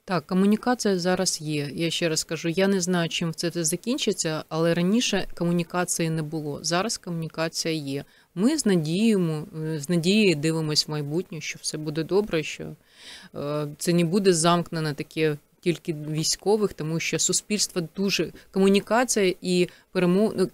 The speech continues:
перемога ва-, важлива тільки, якщо буде комунікація військових зі су-, суспільством, яке знаходиться не на фронті.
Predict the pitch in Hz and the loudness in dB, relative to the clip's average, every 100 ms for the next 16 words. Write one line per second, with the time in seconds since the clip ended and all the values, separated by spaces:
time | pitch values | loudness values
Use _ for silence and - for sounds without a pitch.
0 | _ 220 226 269 339 233 175 185 190 202 | _ 6 8 10 8 6 6 4 6 4
1 | 202 262 202 - 233 196 175 - 175 170 | 4 4 4 2 0 0 -2 0 0 -2
2 | - 165 170 170 190 190 - 160 156 - | -2 -2 -2 0 0 0 2 0 0 -4
3 | 170 165 151 151 165 156 - 156 - 180 | 0 0 0 -2 0 0 0 -4 -4 -2
4 | 180 - 202 - 156 151 147 160 156 - | -4 -2 -4 -2 -2 -4 -4 -6 -6 -6
5 | 165 151 156 156 156 135 - 143 131 131 | -2 -2 -2 -2 -2 -4 -8 -12 -10 -10
6 | - | -14